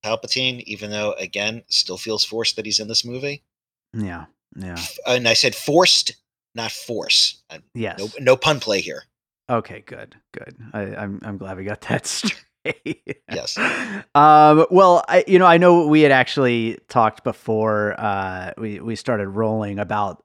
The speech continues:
Speaker 2: Star Wars as a puzzle piece, which of course other people have been bringing up as well for this super episode.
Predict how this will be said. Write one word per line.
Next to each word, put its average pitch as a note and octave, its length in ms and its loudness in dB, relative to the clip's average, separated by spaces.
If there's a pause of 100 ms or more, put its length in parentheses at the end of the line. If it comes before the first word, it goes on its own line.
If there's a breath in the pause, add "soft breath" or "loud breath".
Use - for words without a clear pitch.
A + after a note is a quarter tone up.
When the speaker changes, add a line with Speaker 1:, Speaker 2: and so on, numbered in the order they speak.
Speaker 2:
Star A#2 380 -2
Wars G#2+ 300 -4
as G2+ 140 -6
a G2 60 -10
puzzle G2 280 -8
piece, G2+ 240 -10
which A#2 120 -6
of A2+ 120 -8
course B2+ 340 -2
other A#2 220 -6
people A2+ 280 -6
have G#2 80 -10
been A2 120 -6
bringing A2 240 -4
up A2 180 -4
as G#2 140 -14
well A2 400 0
for A2+ 160 -10
this G2+ 140 -10
super G2 360 -12
episode. G2+ 560 -10